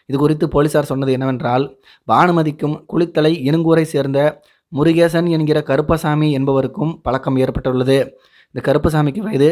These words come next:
முப்பத்திரெண்டு, பானுமதிக்கு வயது முப்பத்தெட்டு. நாளடைவில் தகாத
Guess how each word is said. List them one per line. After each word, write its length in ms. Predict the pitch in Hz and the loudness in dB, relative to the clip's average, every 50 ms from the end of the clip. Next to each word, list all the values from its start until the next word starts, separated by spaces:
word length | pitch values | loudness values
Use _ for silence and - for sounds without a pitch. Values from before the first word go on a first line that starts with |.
| - | 2
முப்பத்திரெண்டு, 600 | - 123 127 127 139 131 - 131 127 123 127 135 139 131 - - - _ - - _ _ - | -2 -6 -4 -4 -4 -4 -2 -2 -2 0 2 2 0 0 -2 -8 -18 _ -20 -20 _ _ -2
பானுமதிக்கு 600 | 110 123 131 156 170 165 160 156 147 139 151 139 | 2 4 4 4 4 4 2 2 0 0 0 2
வயது 240 | 131 131 135 131 139 156 - - | 2 2 2 2 2 0 0 -4
முப்பத்தெட்டு. 680 | 127 123 123 - 139 - - 127 117 - - 135 135 127 - - - _ _ _ _ - | -6 -6 -4 -4 -6 -4 -6 -8 -6 -2 0 0 0 0 -2 -6 -16 _ _ _ _ 2
நாளடைவில் 500 | 127 143 151 151 147 160 165 175 175 156 147 | 4 4 4 4 4 4 2 2 2 2 0
தகாத 260 | 135 139 156 156 156 | 2 4 4 4 4